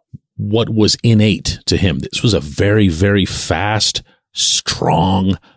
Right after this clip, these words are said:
powerful player. You saw it when he came over from L A.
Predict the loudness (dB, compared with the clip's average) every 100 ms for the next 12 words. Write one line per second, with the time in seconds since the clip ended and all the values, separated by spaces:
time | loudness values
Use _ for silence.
0 | _ -4 -2 0 -2 0 0 0 -2 -6
1 | -8 -8 -2 0 0 -4 -12 _ _ _
2 | _ _ _ _ _ 0 2 2 2 2
3 | 0 -2 -2 -2 -2 0 2 4 2 0
4 | -4 -6 -4 -4 -4 -8